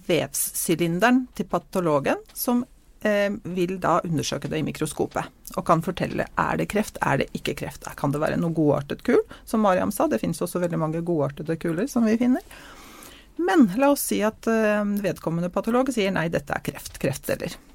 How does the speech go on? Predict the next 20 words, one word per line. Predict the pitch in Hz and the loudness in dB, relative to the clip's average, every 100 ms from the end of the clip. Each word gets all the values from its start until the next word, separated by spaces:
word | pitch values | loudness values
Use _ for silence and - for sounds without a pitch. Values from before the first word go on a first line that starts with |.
| - - - - - - - - | -20 -20 -20 -20 -18 -12 -10 -8
Så | - 190 | -8 -2
blir | 185 196 277 | 0 2 4
da | 185 214 - - - - - | 4 2 0 -10 -20 -18 -6
vedkomme-, | 202 165 143 - 160 160 - | 4 4 4 -2 -2 -2 -4
vedkommende | 190 185 - 165 165 | 0 0 0 0 0
pasient | 180 - 208 370 - - - | 0 2 0 0 -8 -12 0
og, | 190 185 - - | 2 4 2 -2
eh, | 190 180 | 0 0
presentert | 170 196 202 196 - 143 | 0 0 0 0 -2 0
på | - | -2
et | - | 2
møte | 208 147 143 175 - - - - | 4 4 2 -2 -4 -8 -14 -8
på | |
sykehuset. | 185 185 - 165 - 427 - - | -4 -4 -4 -4 0 0 -2 -2
Det | 190 | 0
er | 151 | 0
en | - | -2
radiolog, | 139 139 143 156 202 220 | -2 -2 0 6 6 4
altså | - 170 | 0 0
røntgenlege, | 156 139 - - - 220 | 0 0 -2 -4 0 0